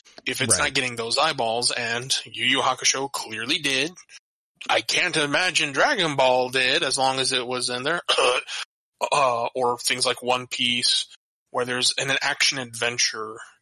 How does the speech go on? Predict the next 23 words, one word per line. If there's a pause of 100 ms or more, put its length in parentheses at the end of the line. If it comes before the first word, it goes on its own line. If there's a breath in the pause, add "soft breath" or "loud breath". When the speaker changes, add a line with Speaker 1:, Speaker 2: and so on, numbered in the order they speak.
(120)
Speaker 1:
keel,
yeah,
they're,
they're
gonna (220)
definitely
get
that.
So
I,
I
have
to
say
it, (300)
it
has
to
be
definitely
what
sells. (1500)
Because